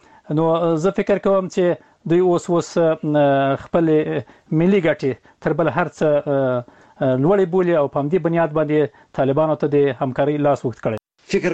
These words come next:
Speaker 2: کوئ چې د ایران او طالبانو اړیکې به تر ډیر وخته پورې په اوسني شکل دوام وکولی شي؟
Speaker 1: زه فکر کوم چې اوس، اوس د ایران حاکمیت د خپلو ملي ګټو پر بنیاد باندې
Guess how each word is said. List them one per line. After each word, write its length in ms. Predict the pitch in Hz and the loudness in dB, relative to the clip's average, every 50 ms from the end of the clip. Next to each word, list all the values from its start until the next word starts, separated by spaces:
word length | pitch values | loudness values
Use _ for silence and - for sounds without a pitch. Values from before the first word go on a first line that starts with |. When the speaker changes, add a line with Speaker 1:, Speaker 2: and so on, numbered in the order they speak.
| - - | -2 -2
Speaker 2:
کوئ 140 | 185 202 196 | 0 -2 0
چې 140 | 196 - 185 156 | -2 -2 -2 0
د 40 | 156 143 | 0 0
ایران 240 | 139 135 147 151 147 | 0 -2 -2 -2 0
او 100 | 143 143 139 113 - | 0 0 0 -2 -2
طالبانو 420 | 135 123 120 131 113 135 135 135 127 117 | -4 -4 -2 -2 -2 -2 -2 0 0 0
اړیکې 280 | 117 143 151 151 156 143 127 | 0 -2 -2 0 0 0 0
به 80 | 131 123 - 151 | -2 -2 -4 -4
تر 120 | 139 120 117 135 | -4 -2 0 0
ډیر 160 | 185 190 156 127 | 0 0 0 -2
وخته 240 | 147 - - - 139 120 - | -4 -4 -6 -6 -8 -6 -4
پورې 240 | 135 123 127 123 - | -4 -2 -2 -4 -4
په 40 | 139 135 | -6 -6
اوسني 360 | 135 120 - 135 131 131 123 117 - | -6 -6 -6 -4 -4 -2 -2 -2 -2
شکل 320 | 131 117 - 127 123 117 127 | -4 -4 -4 -4 -4 -2 0
دوام 320 | 120 117 123 127 127 127 | 0 0 0 0 0 -2
وکولی 440 | 131 123 - 139 135 139 135 143 143 - - | -2 -2 -2 0 0 0 0 0 0 -2 -2
شي؟ 140 | - 180 208 214 - - _ _ _ _ - 160 151 147 156 147 143 | -2 -2 -4 -4 -10 -18 _ _ _ _ -2 0 0 2 2 2 2
Speaker 1:
زه 200 | 190 202 196 185 - - | 2 2 2 2 0 -2
فکر 220 | 190 202 190 170 - | 0 0 0 0 0
کوم 200 | 185 180 180 175 151 - | 0 0 0 -2 -2 0
چې 120 | 175 165 156 151 151 170 170 | 0 2 4 4 4 4 2
اوس، 180 | 175 170 - - | 2 2 2 0
اوس 200 | 175 165 156 - - - | 0 0 0 0 0 0
د 40 | 165 151 147 143 139 135 135 135 135 131 131 127 - _ - - - - - - _ _ _ - 139 127 127 127 123 123 123 120 123 127 135 | 2 4 4 4 2 2 0 0 0 -2 -2 -4 -8 _ -20 -20 -20 -20 -20 -20 _ _ _ -4 -2 0 2 2 2 2 2 2 0 0 0
ایران 300 | 139 151 165 165 160 135 120 | 2 2 2 0 0 0 -2
حاکمیت 600 | 143 135 - - 139 139 160 151 - _ - 165 143 139 139 131 120 127 | -4 -4 -2 -2 0 0 0 0 -2 _ -2 2 2 2 2 2 0 -2
د 160 | 127 117 - | -2 -2 -2
خپلو 320 | - - 160 151 151 151 147 143 139 135 - - 147 131 127 123 120 117 117 117 117 113 110 110 110 120 | -4 -2 0 2 2 2 2 2 0 0 -2 -4 -4 -2 0 0 0 0 0 0 0 0 -2 -2 -2 0
ملي 180 | 135 170 196 151 156 | 0 0 0 0 0
ګټو 220 | 131 - - 117 104 - _ _ - - - - _ _ - | -2 -2 -2 -4 -6 -6 _ _ -20 -20 -20 -20 _ _ -4
پر 120 | 135 131 127 | -2 -2 0
بنیاد 340 | 135 139 147 151 147 139 131 | 0 0 0 0 0 0 -2
باندې 240 | 135 131 127 127 | -2 -2 0 0